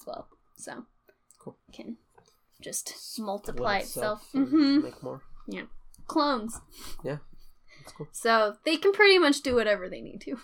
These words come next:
Speaker 1: <laughs> in order to survive. Um, but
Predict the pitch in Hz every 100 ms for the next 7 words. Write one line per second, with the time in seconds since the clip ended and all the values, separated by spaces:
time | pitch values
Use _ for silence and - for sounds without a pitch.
0 | _ _ _ - 254 208 185 196 220 196
1 | - - - _ - _ _ _ _ -
2 | 208 190 202 - _ _ _ _ _ -